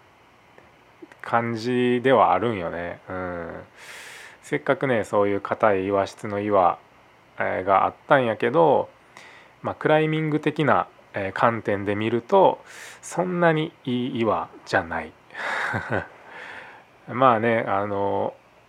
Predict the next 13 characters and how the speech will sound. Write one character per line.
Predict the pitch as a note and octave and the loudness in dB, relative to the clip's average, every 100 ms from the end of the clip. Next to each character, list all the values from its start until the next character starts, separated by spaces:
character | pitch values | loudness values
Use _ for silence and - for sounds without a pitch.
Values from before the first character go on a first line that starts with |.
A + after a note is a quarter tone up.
| _ _ _ - | _ _ _ -14
限 | A2 C3+ F3 | -2 0 0
定 | E3+ F3 F3 | 2 2 2
と | C#3+ | 2
か | - | 2
を | G2 | 2
し | F2+ | 2
て | - B2+ | 0 0
い | |
く | B2 B2 | 0 0
と | A#2+ | 0
ね、 | A#2+ A#2+ - - | 0 -4 -14 -6
こ | C3 | 0
の | C3 C3 B2+ | 6 6 4